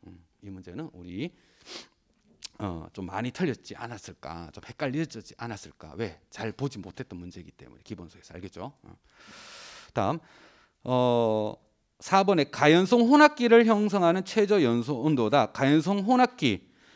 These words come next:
가연성 혼합기가 이제 일종의 연소 범위에 해당하는 혼합이죠. 그죠? 가연성 혼합기,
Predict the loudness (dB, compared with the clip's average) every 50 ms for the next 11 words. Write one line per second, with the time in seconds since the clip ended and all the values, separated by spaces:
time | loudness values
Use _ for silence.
0 | _ _ 0 2 2 2 2 2 2 4 4 4 4 4 4 4 4 4 2 2
1 | 0 -2 0 0 2 2 2 2 2 2 2 2 2 2 0 0 0 0 0 2
2 | 2 0 2 0 0 0 0 -2 -2 -4 -6 -8 -8 -6 -6 -6 -6 -6 -6 -6
3 | -4 -4 -4 -4 -6 -8 -12 _ _ _ _ _ _ _ _ _ _ _ _ _
4 | -10 -8 -6 -6 -6 -8 _ _ -8 -4 -2 -2 -2 -4 -6 -6 -6 -6 -6 -6
5 | -10 -12 -10 -10 -8 -10 -10